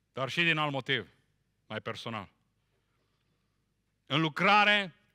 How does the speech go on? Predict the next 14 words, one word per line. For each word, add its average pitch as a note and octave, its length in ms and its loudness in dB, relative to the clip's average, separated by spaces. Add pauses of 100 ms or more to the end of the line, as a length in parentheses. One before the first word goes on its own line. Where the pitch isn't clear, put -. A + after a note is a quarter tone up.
(1160)
nu E3 140 0
există G3 400 6
orar. E3+ 440 4 (1800)
Un C#3+ 100 -2
lucru B3+ 220 6
e B3+ 40 6
de A#3+ 120 2
te A#3 120 4
spargi, C#4 500 6
că C#3+ 180 -10 (720)
oamenii A#3+ 320 6
mor, D4 320 8
se F#3+ 120 -2
căsătoresc, B3 800 6